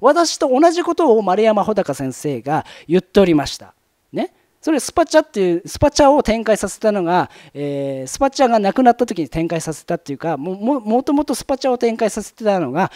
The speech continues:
えー、視聴料ですから。だから七、八年前から視聴料をやってるわけね。ということは、立花隆一人放送局より事業じゃないとダメなわけ。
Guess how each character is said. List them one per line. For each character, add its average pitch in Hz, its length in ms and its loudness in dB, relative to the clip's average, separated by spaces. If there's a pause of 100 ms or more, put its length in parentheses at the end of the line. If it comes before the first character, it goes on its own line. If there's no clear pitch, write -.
(300)
え 131 760 -8
ー、 - 20 -10
視 - 160 -6
聴 165 180 6
料 117 140 -14
で 104 80 -20
す - 100 -16
か 98 140 -20
ら。 113 240 -16 (300)
だ 254 80 -4
か 240 80 6
ら 196 40 0
七、 - 240 0
八 294 280 4
年 277 200 -4
前 262 180 2
か 156 120 -8
ら 147 60 -8
視 - 120 -14
聴 233 180 2
料 170 120 -2
を 135 40 -6
や 135 120 -6
っ 131 40 -8
て - 140 -10
る 185 60 -4
わ 180 100 -2
け 107 100 -18
ね。 127 260 -10 (340)
と 302 80 -4
い - 20 -2
う - 20 0
こ 339 60 0
と 330 80 4
は、 208 180 8 (220)
立 311 160 -2
花 330 220 4
隆 196 340 -2
一 208 220 0
人 254 100 4
放 269 140 0
送 262 100 -2
局 185 100 -6
よ 165 60 0
り 147 100 -4
事 202 180 -2
業 330 140 4
じ 160 80 -2
ゃ 147 60 -4
な 139 80 -8
い 120 60 -12
と 117 80 -18
ダ 113 120 -18
メ 110 120 -18
な 95 60 -20 (520)
わ 127 140 -10
け。 - 180 -20